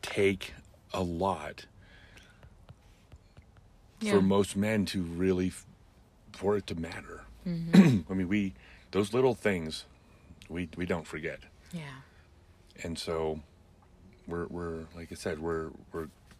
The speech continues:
Speaker 1: we can be quite simple.
Speaker 2: Mm-hmm.
Speaker 1: And even sexually, as complex as the people in the kink community might be,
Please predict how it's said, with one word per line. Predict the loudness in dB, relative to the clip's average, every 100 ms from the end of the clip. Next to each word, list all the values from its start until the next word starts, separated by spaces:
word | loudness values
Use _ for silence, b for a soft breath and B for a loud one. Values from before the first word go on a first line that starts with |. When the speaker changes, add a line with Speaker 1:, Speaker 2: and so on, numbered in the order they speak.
| -18 -6
Speaker 1:
we | -6
can | -2 0 0
be | -2
quite | -6 -4 -4 -6
simple. | -12 -12 -14 -18 -20 -18 -6
Speaker 2:
Mm-hmm. | -4 -2 -4 -8 B B B
Speaker 1:
And | -4 -2
even | 0 0
sexually, | -2 -2 -6 -8
as | -8
complex | -2 0 2 0 0 -6
as |
the | -8
people | -6 -4 -4
in | -4
the | -2
kink | -2 -2
community | -2 -2 -2 -4
might | -4 -6 -8
be, | -8 -10